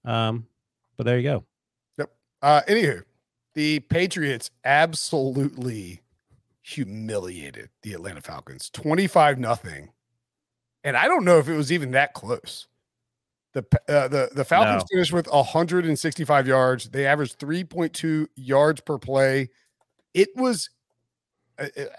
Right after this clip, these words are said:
Speaker 2: I don't know, maybe, like, halfway through the second quarter, and I started feeling really bad for Matt Ryan,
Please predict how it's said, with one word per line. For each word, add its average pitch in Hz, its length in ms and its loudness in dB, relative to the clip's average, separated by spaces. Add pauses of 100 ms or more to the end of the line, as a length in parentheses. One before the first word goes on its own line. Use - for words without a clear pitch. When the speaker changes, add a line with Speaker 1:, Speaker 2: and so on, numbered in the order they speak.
(200)
Speaker 2:
I 143 40 4
don't 196 120 4
know, 139 60 -2
maybe, 139 160 -4
like, 131 180 -4
halfway 156 460 0
through 175 180 -6
the 147 80 -4
second 156 300 -2
quarter, 175 460 -2
and 127 180 -8
I 139 60 2
started 143 320 -4
feeling 123 420 -6
really 139 240 -4
bad 123 320 2
for 135 120 -6
Matt 123 200 -2
Ryan, 139 480 -4